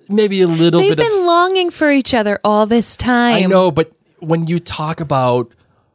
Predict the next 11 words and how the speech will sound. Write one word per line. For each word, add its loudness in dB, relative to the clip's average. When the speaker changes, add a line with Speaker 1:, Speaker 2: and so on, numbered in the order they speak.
Speaker 1:
let's -2
call -2
it -4
twenty-five -4
years -6
of -6
boyhood -2
mental -2
repression, -4
and 0
then 0